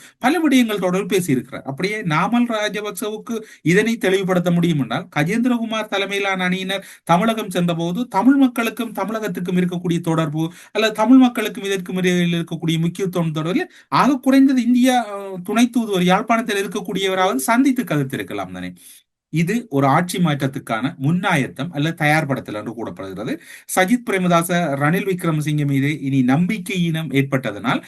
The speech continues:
இந்த முயற்சி எடுக்கப்பட்டிருக்கலாம் என்றும் கூறப்படுகிறது. இப்போது இருக்கக்கூடிய ஆதாரம் என்னவென்று சொன்னால், நாமல் ராஜபக்ச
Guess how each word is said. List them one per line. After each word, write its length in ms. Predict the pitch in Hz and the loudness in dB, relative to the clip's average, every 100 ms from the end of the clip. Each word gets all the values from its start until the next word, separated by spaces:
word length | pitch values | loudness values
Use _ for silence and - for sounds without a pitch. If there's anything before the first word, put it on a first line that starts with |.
| - - | -10 -2
இந்த 200 | 175 185 | 2 2
முயற்சி 420 | 208 285 285 226 | 4 4 6 4
எடுக்கப்பட்டிருக்கலாம் 840 | 180 - 247 170 143 131 120 107 | 4 2 -2 -2 -4 -4 -2 -2
என்றும் 200 | 95 175 | -4 -4
கூறப்படுகிறது. 720 | 156 123 95 92 87 135 262 - - | -4 -4 -8 -10 -8 -8 -10 -14 -6
இப்போது 460 | 151 156 226 226 185 | -2 -2 -2 -4 -4
இருக்கக்கூடிய 600 | 143 139 135 123 131 156 - | -4 -2 0 2 0 -2 -2
ஆதாரம் 480 | 123 180 247 185 123 | 2 2 2 0 -2
என்னவென்று 320 | 104 98 90 | -4 -10 -12
சொன்னால், 380 | 95 90 151 247 _ _ _ 110 | -12 -8 -8 -10 _ _ _ -4
நாமல் 600 | 120 165 233 254 240 208 | 0 2 4 4 4 2
ராஜபக்ச 880 | 135 139 135 127 - 135 175 - | 0 0 0 -4 -8 -6 -6 -10